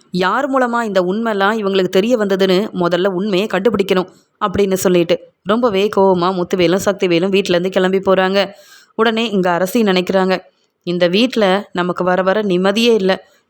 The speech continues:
எ-, எப்ப பார்த்தாலும் இந்த குமார் என் அப்பாவை பத்தியும் இங்க என் அண்ணன்களை பத்தியும் தப்பா பேசி அவன் அதுல சந்தோஷப்படுறான். இன்னொரு பக்கம் இந்த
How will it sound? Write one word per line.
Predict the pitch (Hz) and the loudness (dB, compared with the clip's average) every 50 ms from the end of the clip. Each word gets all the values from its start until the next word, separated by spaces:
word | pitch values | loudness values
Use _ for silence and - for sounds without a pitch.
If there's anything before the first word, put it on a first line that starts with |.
| _ - - | _ -8 -2
எ-, | 180 180 180 - - | -2 0 0 -2 -2
எப்ப | - 175 175 180 180 - 262 262 | 0 0 0 0 0 0 -2 0
பார்த்தாலும் | 262 247 208 - 208 196 190 190 196 196 | 0 -2 -2 0 0 0 0 0 0 0
இந்த | 196 190 175 165 | 0 0 0 0
குமார் | - - 190 190 196 202 196 185 190 - - | 0 0 0 2 2 0 0 -2 -6 -8 -8
என் | - 185 180 175 | -4 -2 0 0
அப்பாவை | 165 160 165 - 208 208 202 190 196 175 | 0 0 0 0 0 2 2 0 -2 -2
பத்தியும் | 170 175 170 175 175 185 185 - - - - _ | -2 0 0 0 0 -2 -4 -8 -18 -20 -14 _
இங்க | - 208 208 202 | -6 -2 0 0
என் | 202 196 190 185 | 2 2 2 2
அண்ணன்களை | 180 180 190 220 240 247 233 226 202 185 | 0 0 0 -2 -2 0 0 0 0 0
பத்தியும் | 185 180 - 170 196 226 | -2 0 0 0 0 0
தப்பா | - 202 185 180 - 226 220 214 | 0 -2 -4 -2 -2 -2 -2 0
பேசி | - 196 180 175 - 214 240 247 - - - _ _ - | 0 0 0 2 2 2 2 2 0 -4 -10 _ _ -4
அவன் | 202 220 240 262 | -2 0 0 0
அதுல | 247 208 190 185 214 214 - | 0 0 0 0 0 -2 -2
சந்தோஷப்படுறான். | 185 - 180 196 190 - 220 196 180 185 175 170 175 165 - _ _ _ _ _ _ | -2 0 0 0 0 0 -2 -2 -2 -2 -2 -2 -2 -4 -4 _ _ _ _ _ _
இன்னொரு | - 156 165 180 202 220 226 220 | -10 -8 -4 -2 -2 -2 -2 0
பக்கம் | 220 208 196 - 214 247 285 277 - _ _ - | -2 -4 -2 0 0 0 0 -2 -8 _ _ -8
இந்த | 190 196 185 175 160 165 | -6 -2 -2 -2 -4 -2